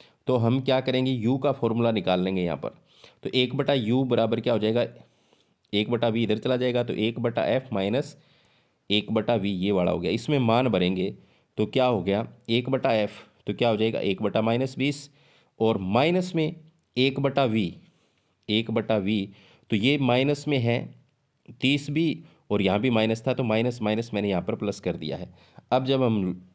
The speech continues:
यहाँ पर लघुत्तम लेके इनको हल करते हैं, तो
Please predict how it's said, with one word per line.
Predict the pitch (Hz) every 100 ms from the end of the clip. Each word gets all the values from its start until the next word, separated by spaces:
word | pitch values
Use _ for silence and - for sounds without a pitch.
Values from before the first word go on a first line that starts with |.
| _
यहाँ | 98 90 113
पर | 127
लघुत्तम | 104 92 92 147 135
लेके | 110 113
इनको | 107 104
हल | 104 120
करते | 117 - 98
हैं, | 90 87 - - _ _ _ _ _ _
तो | _